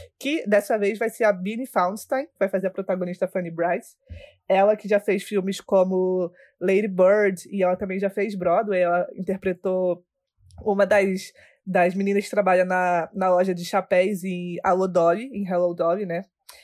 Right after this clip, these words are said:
E junto dela no elenco a gente também tem o Ramin Karimov, que vai fazer o Nick, a Jane Lynch, de Glee, que vai fazer a senhora Ro-, Rosie Brice, e o Jeremy Gr-, Jared Grimes, que vai fazer o Ed Ryan.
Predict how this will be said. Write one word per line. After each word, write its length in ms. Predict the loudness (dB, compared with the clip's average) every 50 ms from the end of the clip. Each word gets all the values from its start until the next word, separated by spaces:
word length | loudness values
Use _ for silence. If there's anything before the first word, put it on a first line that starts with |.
| _ _ _ -8
E 420 | -6 -4 -2 -2 -2 -2 -2 -2 -4 -4
junto 300 | -2 0 0 0 0 0
dela 260 | 2 4 4 6 4
no 80 | 4 2
elenco 360 | 2 2 2 0 0 0 -2
a 20 | -2
gente 180 | -2 -4 -4
também 220 | -4 -4 -4 -4 -4
tem 220 | -4 -2 0 0
o 80 | 2 2
Ramin 260 | 2 2 0 -2 -4
Karimov, 580 | -2 0 0 0 0 -2 -4 -6 -8 -10 -12 -14 _ _ _ _ _ -14
que 80 | -4
vai 120 | -2 0 0
fazer 240 | 2 2 2 2 0
o 80 | -2
Nick, 420 | -2 -4 -4 -6 -8 -12 -20 -20 _ _ _ _ _
a 160 | 0 2 2 4
Jane 260 | 4 2 2 2 -2
Lynch, 460 | -4 -4 -6 -6 -8 -10 -10 -10 -6
de 160 | -6 -4 -4
Glee, 300 | -2 -2 -2 -4 -4 -2
que 60 | 0 0
vai 100 | 2 2
fazer 540 | 2 2 2 2 0 0 2 2 2 2 2
a 120 | 0 -2 -2
senhora 340 | -2 -4 -2 0 2 2 2
Ro-, 300 | 2 2 0 0 -4 -8 -6 -2
Rosie 380 | 0 2 2 2 2 0 -4
Brice, 580 | -2 0 2 2 2 2 0 -4 -10 -14 -16 -16 _ -20 -20 _ _ _ -4
e 220 | -2 -2 0 0 2 2
o 60 | 2
Jeremy 480 | 2 4 4 4 4 2 -2 -4 -6 -6
Gr-, 220 | -4 -6 -6 -8 _
Jared 520 | -6 -2 2 2 4 4 2 0 -2 -4
Grimes, 500 | -2 0 2 2 2 2 0 -2 -6 -12
que 80 | -6 -4
vai 140 | -2 -2 0
fazer 240 | 0 0 2 2 4
o 100 | 4 4
Ed 180 | 2 2 0
Ryan. 440 | 0 0 0 0 0 -2 -6 -12